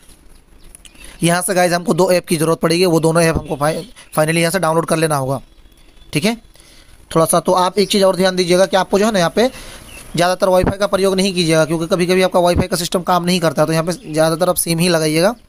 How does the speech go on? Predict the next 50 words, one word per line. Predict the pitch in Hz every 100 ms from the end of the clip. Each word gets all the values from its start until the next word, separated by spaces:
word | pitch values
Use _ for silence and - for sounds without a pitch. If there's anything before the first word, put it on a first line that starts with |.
| - -
Sim | - 175
ज़्यादा | 170 170
better | 165 165
काम | 160 147
करता | 143 131
है। | 131 - - - 165
आपको | - 180
यहाँ | 175
पे | 196
जो | 180
है |
गाइस | 180 226 -
Android | 175 170 185
six | - 208 196
वाला | 175
आपको | 165 170
download | 160 147
करना | 147 143
होगा। | 143
देखिए | 143 165
Android | 156 170 151
six | 175 156
जो | 156 170 - - - _ -
Google | 160 165 170 165 - -
एपीके | 170 160 160
है, | 160
जो | 151 156
जिसमें | 151 151 165
लिखा | 156 151
हुआ | 143 139
है | 139 - - 170
Android | 165 175 170
six | 131 208 - - - - -
जीएएम | 143 170 185 185 185
एपीके | 180 175 165
जो | 156
लिखा | 156 143
हुआ | 139
है, | 139
ठीक | 156
है, | 196 220 - - - -
आप | -
उस | -
पर | 226
click | 190 175
कीजिएगा, | 185 170 185 269 _ - - - -
थोड़ा | 175
सा | 175
wait | 180 170
कीजिए | 185 175 269